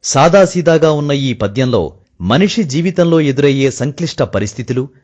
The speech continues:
ఆ సమయంలో తీసుకోవలసిన ఖచ్చితమైన నిర్ణయాలకు సంబంధించి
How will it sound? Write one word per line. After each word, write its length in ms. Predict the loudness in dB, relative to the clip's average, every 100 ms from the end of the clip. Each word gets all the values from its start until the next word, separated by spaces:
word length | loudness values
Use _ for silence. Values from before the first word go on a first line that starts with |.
| _ -2
ఆ 140 | 0
సమయంలో 580 | 2 0 0 0 2 2
తీసుకోవలసిన 800 | 2 -4 0 2 2 0 -4 -4 -6 _ -2
ఖచ్చితమైన 640 | -2 0 -2 0 0 0
నిర్ణయాలకు 640 | 0 0 0 0 0 -2
సంబంధించి 800 | -4 -4 -2 -2 -2 -4 -6 -8